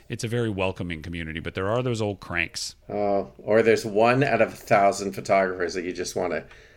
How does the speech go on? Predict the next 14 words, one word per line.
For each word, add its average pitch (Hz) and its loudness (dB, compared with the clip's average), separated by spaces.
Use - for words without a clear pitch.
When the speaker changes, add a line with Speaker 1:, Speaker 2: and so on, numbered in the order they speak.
Speaker 2:
have 101 2
a 92 -6
conversation 90 -2
with 82 -4
about 82 0
a 82 -6
camera 92 -2
in 110 2
between 104 2
Speaker 1:
Yes. 95 -4
Speaker 2:
meetups. 101 0
And, 90 0
Speaker 1:
Yes. 90 4
Speaker 2:
uh, 82 2